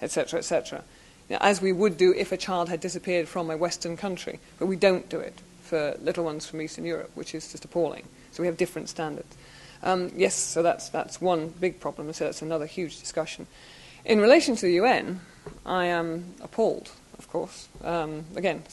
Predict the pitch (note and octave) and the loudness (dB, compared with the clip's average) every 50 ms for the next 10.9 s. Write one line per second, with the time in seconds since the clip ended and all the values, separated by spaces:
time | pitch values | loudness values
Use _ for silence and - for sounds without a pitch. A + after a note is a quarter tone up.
0 | - - - - - - - E3+ E3+ E3+ F3 - - D#3 D3+ D#3 E3 - B3 A3+ | -14 -14 -14 -12 -10 -6 -4 -2 -2 -2 -2 -2 -2 -4 -4 -2 0 0 0 0
1 | - - - G1+ G1+ - - - - F3+ F#3+ F3 E3 F#3+ G#3+ - - - E3 D#3+ | 0 -4 -8 -8 -10 -12 -8 -6 -6 -4 -4 -2 0 0 0 0 0 0 0 0
2 | D#3+ D#3+ D#3+ E3 D#3 - - - - - F3 - - - F#3+ F3 - A#3 F#3 D#3 | 0 -2 -4 -6 -10 -14 -18 -14 -12 -10 -10 -10 -8 -8 -6 -2 0 0 0 0
3 | E3 - - - - - - - - - - - - - F3+ F3+ F3 E3+ F3 F#3 | -2 -10 -16 -20 -20 -20 -20 -20 -18 -20 -16 -4 2 4 6 6 6 4 2 0
4 | F3+ - - - - - - - - - - G#3 - - - - - - - - | -4 -8 -14 -18 -18 -18 -16 -16 -2 2 4 4 4 4 2 -2 -6 -10 -12 -14
5 | - - - - - - - - - C4 G4 F4 - C#4 G#3 F#3+ E3 F#3 - F3+ | -10 -8 -8 -8 -8 -6 0 4 8 8 8 8 8 6 6 6 4 2 2 2
6 | F3 F#3 F#3 G#3 F#3 - G3+ G#3 G#3 - - E4 F#4 C#4+ A3+ G3 F#3 F#3+ - - | 2 2 4 4 4 4 4 2 0 2 6 8 10 10 10 8 6 2 2 4
7 | B3 G#3 F3 F3 F3 F3 - G3 G3+ G3 G#3 G3+ G3+ F#3 F3+ G3 - F3 - - | 6 6 6 6 4 2 0 0 0 0 2 0 0 0 0 0 0 0 0 -2
8 | G#3 - - F#3+ E3+ G3 G3 F#3+ F3 F3 E3 C#3+ - A#3 C#4+ C#4 C4 - - - | -4 -8 -6 -4 -2 -2 -2 -2 -2 -6 -6 -2 2 4 6 6 4 4 0 -4
9 | E3 - - A3 A#3 - - - - - - - - - - - F3+ F3+ F3 E3+ | -8 -8 -8 -10 -10 -12 -18 -20 -20 -20 -20 -20 -20 -10 -2 0 2 4 4 6
10 | E3+ E3+ E3+ F3 - - - - G#3 G3+ F#3 F3+ F3 F3 F3+ F3 F3 | 4 4 4 2 0 -2 -2 0 4 4 6 6 4 4 2 -2 -4